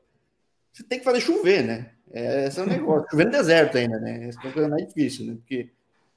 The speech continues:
Speaker 1: eu, eu já falei com muito cara de primeira e segunda divisão, a rotina de treino é diferente, você tem que fazer o time jogar e nem todo mundo tá dis-,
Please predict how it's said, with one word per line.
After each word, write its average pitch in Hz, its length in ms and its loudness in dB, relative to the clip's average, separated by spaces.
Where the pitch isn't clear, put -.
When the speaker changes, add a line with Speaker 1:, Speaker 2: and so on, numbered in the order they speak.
Speaker 1:
eu, 143 420 0
eu 165 40 -2
já 175 100 6
falei 196 180 4
com 175 80 -6
muito 180 240 0
cara - 180 6
de 165 80 -4
primeira 170 340 2
e - 40 -4
segunda 185 280 -2
divisão, 170 680 -4
a 135 80 0
rotina 196 420 2
de 202 120 -4
treino 185 240 4
é 180 40 2
diferente, 170 400 4
você 208 80 -6
tem 202 140 2
que 220 80 -8
fazer 220 160 4
o 190 40 0
time 190 220 0
jogar 151 340 4
e 156 40 2
nem 202 140 0
todo 196 260 4
mundo 170 300 0
tá 175 100 4
dis-, 151 340 -6